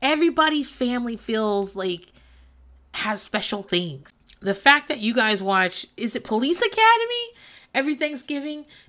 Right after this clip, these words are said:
doesn't make you guys so special. You know what I mean? It's so fucking weird. But, yeah, justice for fucking Miguel. Miguel has done nothing. Miguel, like, never did nothing to nobody. All he did was show up on screen and love everybody. He's so nice. He's, even, like,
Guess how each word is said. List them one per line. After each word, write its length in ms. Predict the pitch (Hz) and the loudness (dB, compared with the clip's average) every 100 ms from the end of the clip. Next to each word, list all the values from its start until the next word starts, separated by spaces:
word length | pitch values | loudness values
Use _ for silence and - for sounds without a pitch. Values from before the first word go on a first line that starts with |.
| _ | _
doesn't 400 | - 240 262 294 | -6 -4 -4 -4
make 180 | 269 254 | -4 -4
you 80 | 277 | -4
guys 320 | 262 220 220 | -4 -6 -6
so 300 | - 196 202 | -6 -6 -6
special. 640 | - - - - - 415 - | -8 -8 -6 -6 -6 -10 -4
You 140 | 302 | 0
know 60 | 466 | 2
what 200 | 453 359 | 2 0
I 40 | |
mean? 160 | 285 285 | 0 -4
It's 120 | 285 | -6
so 140 | - | -8
fucking 300 | 285 - 165 | -8 -10 -10
weird. 220 | 151 156 - - - - - - - | -14 -14 -16 -20 -20 -20 -20 -20 4
But, 320 | 247 233 - _ _ _ _ _ _ - | 6 6 0 _ _ _ _ _ _ -8
yeah, 200 | 226 247 | 6 6
justice 320 | 214 311 370 | 8 4 2
for 60 | 330 | 0
fucking 280 | 269 - 185 | 0 2 2
Miguel. 320 | 170 160 160 | 0 0 0
Miguel 280 | 190 240 294 | 2 6 6
has 100 | 233 | 6
done 180 | 202 180 | 4 4
nothing. 300 | 180 - 208 | 2 0 -2
Miguel, 380 | 226 302 294 | 2 2 2
like, 400 | 269 220 185 - - _ _ _ 190 - _ 214 | 4 4 2 -2 -20 _ _ _ -20 -20 _ 0
never 400 | 208 233 220 202 | 8 10 10 6
did 140 | 208 | 6
nothing 260 | 185 185 170 | 6 6 2
to 60 | |
nobody. 320 | 165 165 156 | 4 4 4
All 120 | 170 254 | 6 6
he 80 | |
did 120 | 262 240 | 6 2
was 100 | 208 | 4
show 160 | 214 | 4
up 120 | 208 | 4
on 100 | 185 | 0
screen 220 | 170 202 180 | -2 0 2
and 140 | 160 | 4
love 180 | 160 147 | 2 2
everybody. 540 | 143 139 139 147 196 - - | 0 0 -2 -4 -10 -14 -8
He's 220 | - 202 | -4 -2
so 340 | - - 247 277 | 0 2 4 4
nice. 460 | 180 156 151 - - - | 4 4 0 -6 -12 -20
He's, 380 | - 226 220 190 - - | -10 -6 -6 -8 -14 -6
even, 340 | - 302 392 370 | 4 6 6 6
like, 460 | 311 262 233 - | 4 2 0 -6